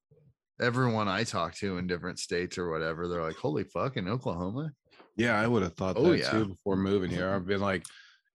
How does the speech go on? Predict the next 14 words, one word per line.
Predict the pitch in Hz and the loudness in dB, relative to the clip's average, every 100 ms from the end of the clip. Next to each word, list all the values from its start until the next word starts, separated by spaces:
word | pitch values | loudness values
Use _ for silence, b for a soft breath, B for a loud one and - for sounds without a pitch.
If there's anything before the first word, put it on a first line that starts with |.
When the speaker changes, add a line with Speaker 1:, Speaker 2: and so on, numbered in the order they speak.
| - | -4
Speaker 2:
Colorado | 113 104 98 98 95 | 0 0 2 2 0
or | 90 82 80 _ - | 0 -4 -8 _ -6
<coughs> | - 202 - | 2 2 2
California | 110 98 95 95 90 85 | 0 0 0 0 0 0
is | 78 | -2
where | 82 82 | -4 -2
all | 82 | -2
the | 80 | -4
weed | 78 78 | -6 -8
stuff | - 71 64 | -8 -8 -8
happens, | 73 69 67 76 69 | -8 -8 -8 -10 -10
you | 69 | -10
know, | 73 | -10
but | 69 | -12